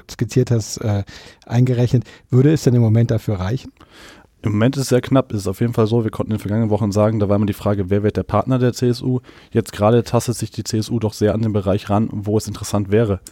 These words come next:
Speaker 2: Schauen wir die heutige Umfrage an, da ist so, die F D P würde mit vier Komma zwei Prozent nicht reinkommen, die Linke mit zwei Komma acht Prozent nicht, vier Prozent der Wähler würden sich für sonstige Parteien entscheiden. Das heißt, sagen wir mal so, neunundachtzig Prozent wären nur drin im Landtag mit vierundvierzig Komma fünf Prozent.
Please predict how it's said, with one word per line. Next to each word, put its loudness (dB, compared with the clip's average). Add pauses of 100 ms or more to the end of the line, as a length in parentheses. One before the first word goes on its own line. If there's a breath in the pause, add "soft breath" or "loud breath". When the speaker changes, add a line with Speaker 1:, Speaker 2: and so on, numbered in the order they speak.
(180 loud breath)
Speaker 2:
Schauen -2
wir 0
die 0
heutige 2
Umfrage 0
an, 2
da 2
ist -2
so, 0 (160)
die -4
F 2
D -2
P 2
würde 2
mit -2
vier -2
Komma -2
zwei 0
Prozent -2
nicht -4
reinkommen, 0 (240 loud breath)
die -2
Linke 2
mit 0
zwei -2
Komma 0
acht -2
Prozent 0
nicht, -2
vier -6
Prozent -2
der 2
Wähler 2
würden 2
sich -6
für -2
sonstige -2
Parteien 0
entscheiden. 0 (340 loud breath)
Das -6
heißt, 2
sagen 0
wir 2
mal 2
so, 4
neunundachtzig 0
Prozent -2
wären 2
nur 2
drin 2
im 0
Landtag 0
mit -6
vierundvierzig -4
Komma -2
fünf -4
Prozent. -2